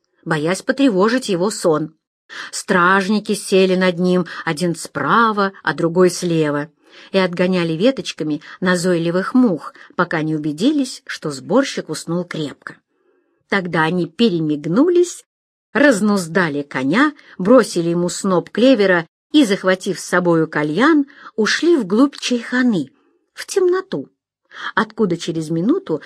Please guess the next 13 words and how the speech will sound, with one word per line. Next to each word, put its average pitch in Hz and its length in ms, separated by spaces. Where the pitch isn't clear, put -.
на 185 100
Хаджу 185 360
Насреддина 175 640
потянуло 180 520
сладким 220 680
запахом 170 600
гашиша. 151 760
Стражники 165 720
на 175 100
свободе 196 640
предавались 185 720
пороку. 175 720
«Ну, 160 760